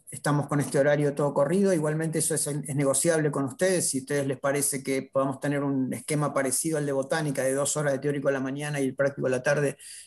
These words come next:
no hay ningún problema, lo podemos organizar. Eh, y también la idea es, eh, como es al aire libre, poder hacer prácticas, este, todo lo que podamos. La, las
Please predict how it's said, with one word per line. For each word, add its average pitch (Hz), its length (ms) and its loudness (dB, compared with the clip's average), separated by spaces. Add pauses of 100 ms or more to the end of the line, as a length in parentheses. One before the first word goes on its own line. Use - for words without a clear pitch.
(120)
no 147 100 2
hay 135 80 2
ningún 135 240 0
problema, 156 420 4
lo 143 160 0
podemos 135 300 0
organizar. 135 600 0 (920)
Eh, 156 340 2
y 160 200 4
también 165 400 2
la 143 80 2
idea 160 360 2
es, 160 480 -2
eh, 143 380 0
como 139 300 0
es 151 180 2
al 156 140 2
aire 156 180 0
libre, 175 420 2
poder 147 340 0
hacer 147 340 -2
prácticas, 151 880 -2 (320)
este, 139 420 -2
todo 156 340 4
lo 151 120 2
que 139 100 2
podamos. 131 560 0 (140)
La, 123 240 0
las - 320 -4